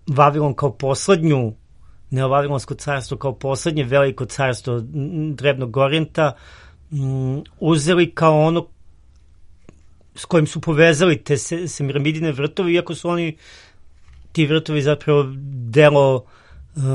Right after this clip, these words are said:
ljudi koji su živjeli vek, dva, tri ranije. E, takođe, neki put, e, čitajući sam biblijski tekst, e,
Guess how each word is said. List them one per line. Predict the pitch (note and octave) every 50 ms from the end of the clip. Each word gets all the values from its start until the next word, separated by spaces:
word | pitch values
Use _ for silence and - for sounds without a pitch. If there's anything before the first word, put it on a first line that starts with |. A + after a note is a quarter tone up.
| C3+ C3+ C3 C3 B2+ B2+ B2+ B2+ B2+ B2+ B2 B2 B2 - - _ _ _ _ _
ljudi | D3 B2 C#3+ C#3 A#2+ C3
koji | - D3
su | A#2 - C#3
živjeli | A2 C#3+ C#3+ C#3 C3+ C3+
vek, | A#2+ A#2 C3+ B2 G#2
dva, | G2 G2 C3+ C3 B2 A#2 A#2 A#2 - - - - - -
tri | - C3+ C3+ A#2+ A2+ A2 - - - - - - - -
ranije. | C#3 A2 C3 B2 A#2 A#2+ B2 A#2+ A#2 A2
E, | G2 - - - - - - - - - D#3+ B2+ B2 B2 G#2+ -
takođe, | - B2 - - D#3+ F3+ F#3+ - G#3
neki | F#3 F#3+ G3 - - D#3+
put, | - - G3 E3 - - F3
e, | E3+ D#3+ D#3+ D#3 D#3 D#3 D#3 E3 D#3+ - _ _ _ _ _ _ _ _ _ _ _ _ _ _
čitajući | - D3+ D3+ - - A#3 B3+ G#3+ D#3 - - D3+ C#3 C#3 C3+ D3
sam | D3 - - E3 D#3 C#3 C3 B2
biblijski | A2+ C3 C3+ B2 C#3 C3 - - A#2
tekst, | - - C#3+ C#3 F3 - - - - - - - - _ - - _ _ _ _ _ _
e, | -